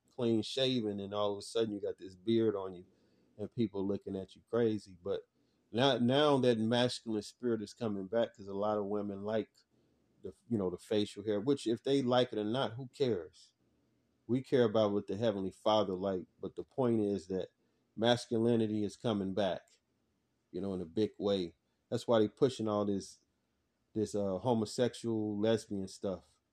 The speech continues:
you know, L B G T Q, and every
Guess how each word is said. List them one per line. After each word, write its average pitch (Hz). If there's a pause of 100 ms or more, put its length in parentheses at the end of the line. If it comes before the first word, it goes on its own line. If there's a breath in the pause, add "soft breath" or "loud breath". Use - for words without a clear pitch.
(480)
you 98
know, 90
L 107
B 101
G 101
T 107
Q, 104 (560)
and 95
every 101